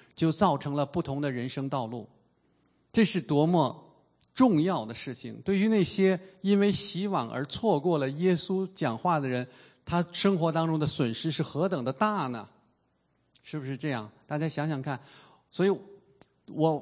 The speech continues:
我要恭喜今天每一个来到这儿的人，我们一起读神的话，这是讨神喜悦的。我们都是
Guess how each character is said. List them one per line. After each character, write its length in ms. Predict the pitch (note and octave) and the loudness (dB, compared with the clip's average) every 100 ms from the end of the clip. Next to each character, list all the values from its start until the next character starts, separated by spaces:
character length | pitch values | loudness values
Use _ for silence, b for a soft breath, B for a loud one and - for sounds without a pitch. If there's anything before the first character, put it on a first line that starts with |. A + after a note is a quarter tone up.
| C#3+ | 0
我 80 | |
要 140 | C#3+ D3 | 0 2
恭 180 | F#3+ G3+ | 0 0
喜 180 | E3 D#3+ | 0 -2
今 180 | F#3 F3+ | -2 -2
天 140 | F#3 | 0
每 200 | E3 G#2+ | 0 -2
一 60 | B2 | -2
个 140 | F3 | -2
来 120 | A2+ | -2
到 120 | A2 | -4
这 100 | A2+ | -4
儿 60 | A#2 | -6
的 100 | G#2+ | -6
人， 180 | G#2 G#2+ | -8 -6
我 100 | C3 | -2
们 100 | D#3 | 0
一 60 | G3 | 0
起 160 | D3 | -2
读 180 | C3+ C3+ | -4 -4
神 200 | C#3 B2+ | -4 -4
的 80 | C#3 | -6
话， 280 | C3+ C#3 - _ b b | -6 -6 -8 _ b b
这 140 | - | -2
是 340 | F#3 F3 C#3 - - _ | 0 0 -2 -4 -16 _
讨 160 | - B2+ | 2 2
神 220 | B2+ D3 | 0 -2
喜 240 | D3 - | -2 -4
悦 240 | A2 C3+ A2+ | -4 -2 -4
的。 100 | A2 - _ B B | -8 -16 _ B B
我 140 | D3 | 0
们 220 | C#3 C#3+ D3+ | 0 0 0
都 240 | F3+ F#3 | 2 2
是 320 | - E3+ B2 | 0 -2 -4